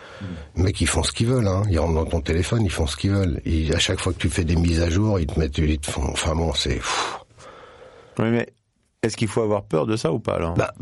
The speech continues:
Speaker 2: peur, non. Tout dépend, euh, c'est pas, c'est pas peur, en fait. C'est, euh, c'est un peu oppressant de savoir qu'il y a autant de gens qui te surveillent, qu'on est aussi, euh, qu'on a, qu'on a autant de, et puis il y a des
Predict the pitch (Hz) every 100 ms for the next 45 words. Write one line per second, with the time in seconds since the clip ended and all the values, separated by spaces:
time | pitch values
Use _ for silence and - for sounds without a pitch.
0 | - 143 147 127 101 160 233 226 - -
1 | 143 151 - _ - 196 - - 156 156
2 | 135 165 170 156 123 113 110 107 101 -
3 | 127 185 175 160 117 - 120 - 113 156
4 | 175 156 101 - 92 73 - 101 98 92
5 | 82 78 73 65 71 67 67 - _ _
6 | _ _ - - - - - 98 95 -
7 | 110 107 104 123 127 139 147 - 117 104
8 | 117 - 107 107 107 104 107 - 95 120
9 | 127 147 139 - 104 101 101 104 - 120
10 | 131 120 107 95 92 87 87 80 - -
11 | - - - - - - 101 101 95 90
12 | 73 92 104 101 104 113 123 117 104 92
13 | 90 87 87 - - 156 -